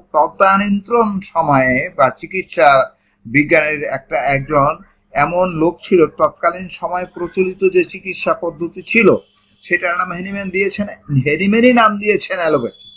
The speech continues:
এই নামটা হ্যানিম্যানের দেওয়া। বিষদৃশ, যার বাংলা হলো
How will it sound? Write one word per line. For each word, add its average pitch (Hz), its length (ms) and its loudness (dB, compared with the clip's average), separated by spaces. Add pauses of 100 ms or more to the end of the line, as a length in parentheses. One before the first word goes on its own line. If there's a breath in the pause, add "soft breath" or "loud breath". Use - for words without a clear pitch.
(960)
এই 139 100 -2
নামটা 165 320 0
হ্যানিম্যানের 202 540 -2
দেওয়া। 127 280 2 (640)
বিষদৃশ, 147 680 0
যার 143 220 2 (160)
বাংলা 156 340 2
হলো 202 260 -2